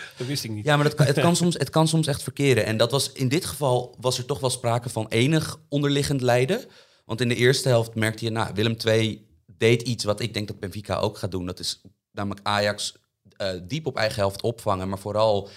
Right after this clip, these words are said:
Speaker 2: speculeren op een heel wijde counter. Dus zowel Nunnely als Svensson, die starten zeg maar elke counter echt bijna aan de zijlijn. Eh, wat betekent dat de risico's die Ajax op de flank neemt, en bijvoorbeeld wat de laatste m-,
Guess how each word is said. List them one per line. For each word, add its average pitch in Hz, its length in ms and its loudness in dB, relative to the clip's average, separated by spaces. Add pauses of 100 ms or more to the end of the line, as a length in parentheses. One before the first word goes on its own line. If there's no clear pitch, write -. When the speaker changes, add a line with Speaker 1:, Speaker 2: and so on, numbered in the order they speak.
(600)
Speaker 2:
speculeren 117 540 0
op 117 60 -2
een 107 60 -4
heel 107 220 -2
wijde 101 360 4
counter. 131 580 0
Dus - 160 -6
zowel 107 400 2 (100)
Nunnely 113 380 -2
als 104 140 -4
Svensson, 110 420 -4
die 101 100 -6
starten 110 300 0
zeg 107 160 -6
maar 107 120 -6
elke 104 220 -4
counter 104 320 -2
echt 101 180 -4
bijna 101 240 0
aan 101 160 -2
de 101 80 0
zijlijn. 101 640 -4 (600)
Eh, 95 360 -2
wat 107 160 0
betekent 131 340 2
dat - 80 -4
de 113 80 2
risico's 127 520 0
die - 120 -4
Ajax 104 220 0
op 98 100 -8
de 101 80 -6
flank 110 340 -2
neemt, 95 360 -4
en 95 160 -6
bijvoorbeeld - 580 -8
wat - 120 -8
de 98 60 -8
laatste 98 400 -2
m-, 98 120 -4